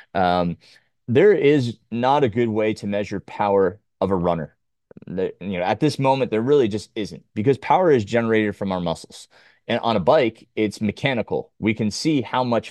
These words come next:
force we're putting into a pedal. Okay, so there is something w-, to measure there because we have a mechanical force that we can measure. Whereas in running, it's the force that's generated from the muscle. And we can't really measure that, especially since we run on different surfaces,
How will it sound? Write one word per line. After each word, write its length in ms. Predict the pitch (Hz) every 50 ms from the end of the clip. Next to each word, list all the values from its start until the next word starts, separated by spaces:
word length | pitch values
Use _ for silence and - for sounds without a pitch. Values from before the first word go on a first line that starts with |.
| - _
force 300 | - 180 190 135 - -
we're 100 | - 104
putting 240 | - - 123 117 110
into 260 | 104 101 - - 92
a 40 | 85
pedal. 380 | - - - 127 82 69 - _ _ _ _ _ _ _ _ _ _
Okay, 200 | - 110 117 117
so 140 | 110 - 113
there 180 | 120 135 151
is 140 | 156 151 123
something 440 | - - 139 127 - 123 117 110 104 101 101 95 104
w-, 240 | 101 95 107 101
to 120 | - - 110
measure 260 | 131 160 151 113 104
there 140 | 95 95 92
because 200 | 101 95 - 107
we 80 | 107
have 160 | 107 117 113 104
a 60 | 101
mechanical 580 | 98 92 92 - _ - 185 165 123 - 104
force 320 | 90 - - 107 90 90 -
that 120 | - 62
we 60 | 101
can 160 | 95 - 95 98
measure. 320 | 139 151 120 - - - _ _ - - - - _ _
Whereas 400 | 107 123 131 135 123 123 117 107
in 160 | 110 98 90
running, 400 | 101 156 185 147 120 110 110 110 _ - - _ _ -
it's 220 | 131 131 - -
the 120 | - 117 104
force 360 | - - 165 175 170 147 -
that's 220 | - 113 104 -
generated 480 | - - 127 127 123 117 113 110 107 -
from 140 | - 107 101
the 60 | 95
muscle. 400 | 92 107 110 107 - - - _ _ _ _
And 520 | - 87 90 92 92 92 90 73 62 - -
we 180 | 101 107 113 113
can't 260 | - - - - -
really 320 | 135 135 123 113 101 92 - _ _ _ _ _ _ -
measure 460 | 101 98 104 143 190 180 131 110 80
that, 260 | 71 - 64 50 - _ _ _ _ _ _
especially 380 | - 117 - 156 156 - 190 156
since 300 | 131 - 147 143 127 -
we 140 | 127 123 120
run 200 | 107 120 117 120
on 160 | 113 107 101
different 300 | 110 127 - 120 104 95
surfaces, 680 | - 165 156 120 156 139 - 147 143 135 131 120 -